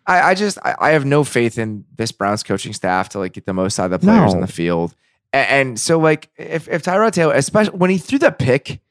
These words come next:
Speaker 1: when he threw the pick to Williams, it was just like, well, if Tyrod Taylor's gonna throw the ball to the other team, j-, just put Baker in.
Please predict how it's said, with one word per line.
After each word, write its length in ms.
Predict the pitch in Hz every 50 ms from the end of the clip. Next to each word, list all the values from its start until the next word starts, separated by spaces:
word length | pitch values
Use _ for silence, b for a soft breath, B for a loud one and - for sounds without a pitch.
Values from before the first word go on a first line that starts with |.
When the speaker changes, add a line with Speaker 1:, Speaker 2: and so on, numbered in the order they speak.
| _ b b b b b
Speaker 1:
when 120 | - 160 170
he 40 | 160
threw 240 | - - 233 277
the 80 | 311 -
pick 280 | - - 156 156 135 -
to 80 | - 120
Williams, 500 | 95 98 104 104 101 92 87 92 92 -
it 40 |
was 100 | 107 101
just 180 | 113 120 - -
like, 300 | 175 151 147 143 - _ _ _ _ _ _ _ _ _
well, 100 | - 214
if 60 | 190
Tyrod 260 | - 285 349 392 508
Taylor's 240 | - 156 151 156 139
gonna 120 | 131 123 113
throw 240 | - 113 113 117
the 80 | 120 120
ball 200 | 101 117 117 120
to 60 | 113
the 60 | 110
other 160 | 107 104 95 80
team, 480 | - - - 104 107 117 131 151 135 - _ _ _ _ _ _ _ -
j-, 120 | - -
just 220 | - - - -
put 160 | - - 117 -
Baker 300 | 82 82 80 - 57 55
in. 100 | -